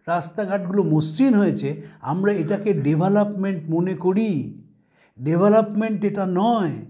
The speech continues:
আস্তে আস্তে মানব সভ্যতা গাড়ির রিভার্স গিয়ারে চলছে। আমি বড়নগর মঠে সেদিন গিয়েছিলাম বলতে।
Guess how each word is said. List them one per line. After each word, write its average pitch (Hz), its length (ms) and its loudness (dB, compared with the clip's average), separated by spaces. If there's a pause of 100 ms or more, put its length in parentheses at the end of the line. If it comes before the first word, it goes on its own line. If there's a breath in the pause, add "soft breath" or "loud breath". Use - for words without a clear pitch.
(600)
আস্তে 214 440 0
আস্তে 214 380 0
মানব 180 480 0
সভ্যতা 190 720 0
গাড়ির 165 600 0
রিভার্স 185 560 4
গিয়ারে 196 300 2
চলছে। 143 580 -4 (960 soft breath)
আমি 175 200 2
বড়নগর 202 640 2
মঠে 165 680 0
সেদিন 170 360 -6
গিয়েছিলাম 208 480 -2
বলতে। 147 480 -2